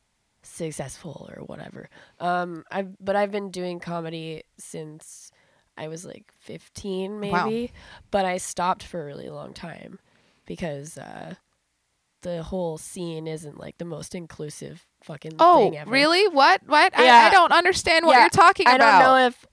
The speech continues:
Speaker 1: yeah, I don't know if you've heard about that whole thing.
Speaker 2: What?
Speaker 1: <laughs>
Speaker 2: Comedy, comedy isn't just full of beautiful queers and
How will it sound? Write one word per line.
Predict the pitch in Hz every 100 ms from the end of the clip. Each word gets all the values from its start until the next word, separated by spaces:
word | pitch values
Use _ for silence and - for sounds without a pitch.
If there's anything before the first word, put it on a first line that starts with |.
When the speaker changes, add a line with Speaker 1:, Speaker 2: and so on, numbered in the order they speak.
| _ -
Speaker 1:
yeah, | 208 190 202
I |
don't | 214
know | 220 214
if | 208
you've | 214 196
heard | 185 190 180
about | 175 170 165 -
that | - 170 156 - _ _ -
whole | 185 165
thing. | 156 160 151
Speaker 2:
What? | 240 320 370
Speaker 1:
<laughs> |
Speaker 2:
Comedy, | 220 277 294 330 330 320
comedy | - 302 302 311 294
isn't | 254 269 302
just | 285 269 -
full | - 262 269
of | 233 202
beautiful | - 240 254 - 254 247 247 - - -
queers | - 240 262 285 269
and | 233 214